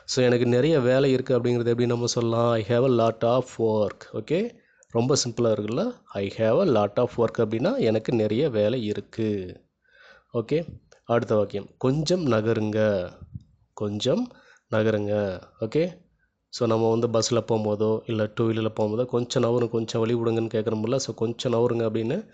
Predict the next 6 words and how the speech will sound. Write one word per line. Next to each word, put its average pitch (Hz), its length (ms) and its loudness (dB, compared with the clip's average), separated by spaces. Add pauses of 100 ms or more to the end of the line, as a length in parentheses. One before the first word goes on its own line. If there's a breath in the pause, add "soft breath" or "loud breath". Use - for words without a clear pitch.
(260 loud breath)
எப்படி 127 220 0
சொல்லலாம்? 123 300 2
ரொம்ப 120 300 2
சிம்பிளா, 131 360 0 (1400)
"Move 151 280 0
aside. 113 640 2